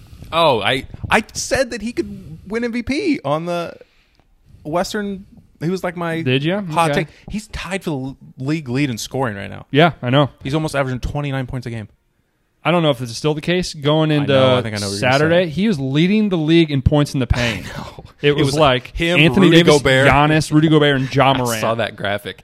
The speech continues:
Speaker 2: He
Speaker 1: Nuts.
Speaker 2: is disgusting. He's a different type of player.
Speaker 1: I brought him up in long shot to win M V P. We just didn't know if they could finish high enough in the West.
Speaker 2: That's the thing. I don't. I had win M V P. I don't think their team is gonna be good enough for him to
Speaker 1: Oh,
Speaker 2: win
Speaker 1: he'll
Speaker 2: M V P.
Speaker 1: be up there.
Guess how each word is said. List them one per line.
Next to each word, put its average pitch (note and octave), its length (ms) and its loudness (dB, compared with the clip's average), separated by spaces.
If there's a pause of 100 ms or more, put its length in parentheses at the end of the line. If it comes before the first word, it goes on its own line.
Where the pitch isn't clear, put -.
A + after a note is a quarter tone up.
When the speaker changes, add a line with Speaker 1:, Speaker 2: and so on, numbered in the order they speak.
Speaker 2:
He E3+ 220 4
Speaker 1:
Nuts. B2+ 380 0
Speaker 2:
is - 60 -16
disgusting. A#2+ 680 -4
He's C#3+ 320 2 (760)
a D3+ 80 4
different B2+ 680 0
type A#2 180 -2
of G2 80 -10
player. G#2+ 220 -4
Speaker 1:
I - 20 -10
brought A#2+ 180 0
him C#3 140 -4
up D3 220 -2
in G#2 180 -8
long A2 220 -6
shot G#2+ 420 -6 (280)
to B2+ 100 -8
win G#2+ 100 -6
M G#2 80 -6
V G#2 140 -8
P. A#2 180 -6
We A2 160 -4
just G#2 140 -8
didn't G#2+ 140 -6
know G2+ 160 -6
if - 100 -12
they G#2 80 -6
could G#2 120 -14
finish G2+ 220 -12
high G2+ 140 -14
enough G2 340 -16
in G#2+ 100 -12
the G2 60 -8
West. F#2+ 440 -10
Speaker 2:
That's C#3+ 200 -6
the C3+ 80 -8
thing. A#2 80 -8
I C3+ 60 -4
don't. D3 180 -4 (100)
I C#3 280 2
had D3 420 0
win C#3+ 220 -2
M C#3+ 120 -2
V C#3 100 -6
P. C#3 360 -2
I A#2+ 160 -2
don't A#2+ 240 0
think A2+ 320 -8
their A2+ 240 -4
team A#2 260 -4
is A2+ 120 -6
gonna A#2 140 -4
be A#2 80 -6
good A2+ 180 -4
enough A2+ 180 -4
for - 80 -8
him A2 80 -6
to G#2+ 80 -6
Speaker 1:
Oh, A2 60 -2
Speaker 2:
win A2+ 100 0
Speaker 1:
he'll A#2 80 2
Speaker 2:
M C#3 60 0
V - 60 2
P. - 20 2
Speaker 1:
be G#2+ 60 2
up A#2+ 220 2
there. F#2+ 140 -6